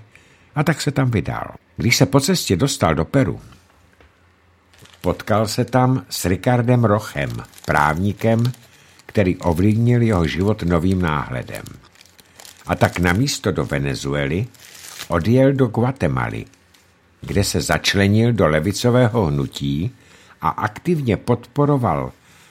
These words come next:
vládu demokraticky zvoleného prezidenta Arbenze. A také zde se seznámil se svou první manželkou, peruánskou ekonomkou Hildou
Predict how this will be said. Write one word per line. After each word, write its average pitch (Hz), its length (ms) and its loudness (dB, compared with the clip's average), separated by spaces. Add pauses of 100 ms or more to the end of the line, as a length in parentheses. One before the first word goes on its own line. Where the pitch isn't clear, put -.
vládu 101 440 4
demokraticky 131 1000 2
zvoleného 98 680 2
prezidenta 104 640 0
Arbenze. 80 760 -2 (920)
A 85 100 -2
také 135 320 4
zde 104 340 2 (520)
se - 160 -4
seznámil 117 580 2
se 113 140 -2
svou 120 200 0
první 113 300 4
manželkou, 67 800 -2 (640)
peruánskou 98 680 4
ekonomkou 110 880 2 (480)
Hildou 110 840 6